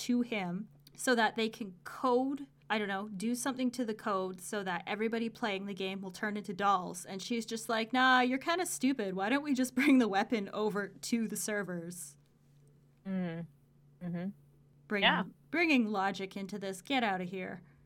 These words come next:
Speaker 1: And then Quackerjack's response is to do that thing that villains do where they grab a woman by the chin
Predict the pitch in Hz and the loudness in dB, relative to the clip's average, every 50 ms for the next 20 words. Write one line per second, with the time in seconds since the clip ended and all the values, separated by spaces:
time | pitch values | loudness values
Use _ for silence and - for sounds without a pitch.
0 | _ - - 233 240 240 233 233 226 220 - - 262 226 240 240 254 - 233 214 | _ -4 -2 0 2 4 4 2 2 0 -2 2 2 2 2 2 0 0 0 0
1 | 220 220 - - 226 220 - - 208 196 196 208 196 - - - 202 196 190 - | 0 0 -2 -8 -8 -8 -4 -2 0 0 0 -2 -4 -8 -10 -8 -8 -8 -8 -10
2 | - - - 208 196 185 226 233 233 226 214 - - - 220 214 214 220 226 202 | -10 -8 -6 -6 -4 -4 -4 0 0 0 -2 -2 -4 -4 -2 -2 0 0 0 0
3 | 185 - 175 185 202 202 202 208 208 - - - - 196 196 196 208 220 202 196 | -2 -4 -4 -4 -4 -4 -4 -4 -6 -8 -10 -6 -4 -2 -2 0 -2 -2 -2 -4
4 | 196 196 196 190 185 202 202 196 208 208 214 202 196 202 202 220 226 226 233 240 | -4 -4 -6 -6 -4 0 2 2 2 2 0 -2 -2 -2 -2 0 0 2 2 2
5 | 226 208 196 196 185 185 180 - - 196 190 202 226 247 262 | 2 2 -2 -2 -2 -6 -6 -6 -6 -6 -2 0 2 2 2